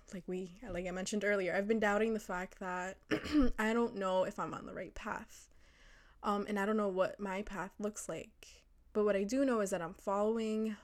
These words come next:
my heart. But I'm still doubting myself 'cause I'm just like, "Oh my gosh, everyone's in school. Everyone probably looks at me like I'm not doing it right or I'm not doing enough."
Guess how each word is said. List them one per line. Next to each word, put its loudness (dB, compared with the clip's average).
my -4
heart. 0
But 6
I'm 6
still 6
doubting 6
myself 2
'cause 0
I'm 2
just -2
like, 2
"Oh -4
my -2
gosh, -2
everyone's 0
in 0
school. 2
Everyone -2
probably -2
looks -2
at -4
me -6
like -6
I'm -6
not -2
doing 4
it 2
right 2
or -2
I'm -4
not -6
doing 4
enough." 2